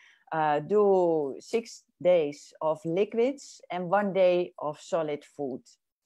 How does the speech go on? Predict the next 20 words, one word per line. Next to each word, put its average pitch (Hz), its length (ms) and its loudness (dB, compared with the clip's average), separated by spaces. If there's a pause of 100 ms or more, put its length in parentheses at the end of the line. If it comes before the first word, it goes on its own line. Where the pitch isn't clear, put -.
(380)
So 170 480 2
that 165 180 2
one 185 300 2
day 185 300 4
you 170 260 -2
can, 156 420 -2
uh, 139 460 -8 (160)
um, 131 520 -12 (120)
uh, 135 180 -10
take 190 220 0
a 185 60 -2
little 165 260 -2
bit 151 240 -4
of 143 180 -6
what 165 280 -2
you're 143 100 -2
used 220 460 -2
to, 247 200 -4
but, 180 140 -8 (100)
uh, 156 120 -4